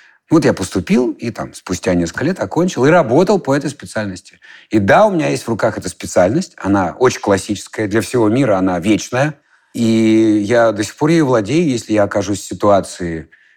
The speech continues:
необходимости приготовления каких-то лекарств, вот просто руками, я всё это могу сделать. Потому что эта рецептура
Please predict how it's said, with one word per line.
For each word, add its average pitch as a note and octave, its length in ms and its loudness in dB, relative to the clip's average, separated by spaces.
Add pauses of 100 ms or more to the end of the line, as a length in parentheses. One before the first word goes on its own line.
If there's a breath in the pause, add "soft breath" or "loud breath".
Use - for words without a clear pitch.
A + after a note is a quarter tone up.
необходимости C#3 760 2
приготовления G2+ 640 0
каких-то - 400 -8
лекарств, B2+ 600 0 (220)
вот - 260 0
просто G2 300 -2
руками, F2 580 0
я - 200 -8
всё - 160 -2
это B2+ 180 -2
могу C#3+ 220 0
сделать. C3+ 400 -4 (340 loud breath)
Потому C3+ 340 4
что B2 500 -2 (200)
эта A#2 220 0
рецептура A#2 760 -2